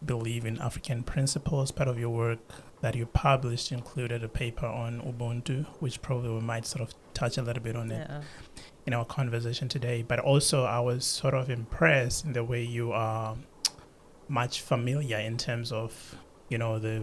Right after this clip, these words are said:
Speaker 1: movements of Africans and which kind of surnames of people you'll find in what part of Africa. The earlier days when I met you, you asked me, "What's your surname?" And I told you, like,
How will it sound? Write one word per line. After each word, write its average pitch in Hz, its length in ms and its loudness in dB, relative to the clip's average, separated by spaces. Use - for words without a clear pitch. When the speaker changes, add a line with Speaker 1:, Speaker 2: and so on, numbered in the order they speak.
Speaker 1:
movements 123 720 0
of 113 160 -2
Africans 110 800 -4
and 110 380 -6
which 120 180 -6
kind 131 180 -4
of 117 80 -2
surnames 117 460 -2
of - 160 -6
people 123 240 -4
you'll 110 160 -4
find 113 540 -4
in 113 240 -6
what 110 160 -4
part 117 340 -2
of 160 160 -6
Africa. 123 520 -2
The - 80 -4
earlier 143 260 6
days 123 260 2
when 123 100 2
I 117 60 0
met 120 300 -2
you, 131 80 0
you 107 40 0
asked 117 260 0
me, 127 60 -2
"What's 123 220 0
your 135 60 -2
surname?" 147 340 2
And 113 100 0
I 113 40 -2
told 123 200 -2
you, 113 100 -2
like, 107 180 -4